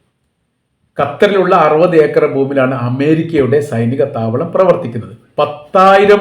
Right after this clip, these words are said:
അമേരിക്കൻ സൈനികർ അവിടെ സേവനം ചെയ്യുന്നുണ്ട്. അപ്പൊ അവരെ എന്തിനാണ് അവിടെ, അവ-,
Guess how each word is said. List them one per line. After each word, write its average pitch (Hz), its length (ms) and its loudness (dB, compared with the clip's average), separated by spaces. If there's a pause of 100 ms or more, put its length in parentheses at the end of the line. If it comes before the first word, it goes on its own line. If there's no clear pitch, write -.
അമേരിക്കൻ 143 480 -4
സൈനികർ 127 640 -4
അവിടെ 131 300 -6 (340)
സേവനം 123 400 -2
ചെയ്യുന്നുണ്ട്. 120 420 -6 (840)
അപ്പൊ 190 140 2
അവരെ 208 520 4 (120)
എന്തിനാണ് 202 380 2
അവിടെ, 196 200 4
അവ-, 175 360 2